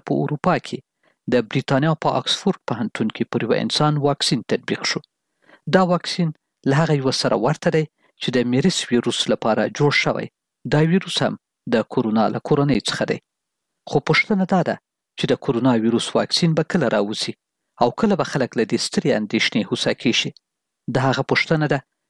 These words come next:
چې تر اوسه چا نه ده ځواب کړی. د اوس لپاره د نړۍ تر نیم میلیون زیات وګړي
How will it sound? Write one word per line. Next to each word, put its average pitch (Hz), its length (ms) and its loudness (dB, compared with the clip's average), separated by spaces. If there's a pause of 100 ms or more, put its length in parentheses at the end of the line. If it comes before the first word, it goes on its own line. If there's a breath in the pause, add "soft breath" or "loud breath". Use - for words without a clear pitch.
چې - 160 -6
تر 127 200 2
اوسه - 260 -2
چا 165 180 2
نه 135 140 2
ده - 140 -2
ځواب - 280 -2
کړی. 143 160 -6 (640)
د 113 160 4
اوس 123 200 0
لپاره 127 320 0
د 120 220 0
نړۍ 135 180 2 (120)
تر 120 200 0
نیم 180 200 6
میلیون 117 280 2
زیات 113 240 -2
وګړي 110 300 -2